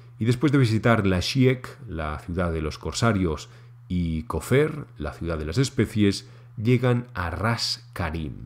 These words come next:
En el interior de una taberna, que se nos describe como sacada del Bagdad omeya, Gotrek y Félix siguen preguntando acerca de ese monstruo.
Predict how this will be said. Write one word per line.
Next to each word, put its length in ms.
En 120
el 80
interior 400
de 60
una 120
taberna, 680
que 100
se 120
nos 180
describe 480
como 680
sacada 840
del 640
Bagdad 640
omeya, 680
Gotrek 380
y 80
Félix 340
siguen 340
preguntando 640
acerca 480
de 280
ese 160
monstruo. 580